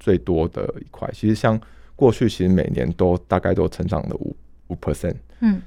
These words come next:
Speaker 1: 对，那其实到今年应该是，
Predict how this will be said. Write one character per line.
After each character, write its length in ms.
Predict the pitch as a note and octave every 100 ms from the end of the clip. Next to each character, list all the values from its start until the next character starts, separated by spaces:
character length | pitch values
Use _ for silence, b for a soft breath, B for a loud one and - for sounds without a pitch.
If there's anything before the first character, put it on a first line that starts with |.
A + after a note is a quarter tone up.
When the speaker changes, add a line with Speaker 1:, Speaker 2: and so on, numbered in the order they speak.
| -
Speaker 1:
对， 180 | G2 D2+
那 160 | G#2+
其 140 | A2+ F#2
实 100 | F2 -
到 300 | G#2+ F2+ E2+ - -
今 200 | G2+ G2+
年 280 | D#2 - - - -
应 220 | - B2+ G2+
该 200 | F2+ F2+
是， 760 | - - - G#2+ F#2 F2 -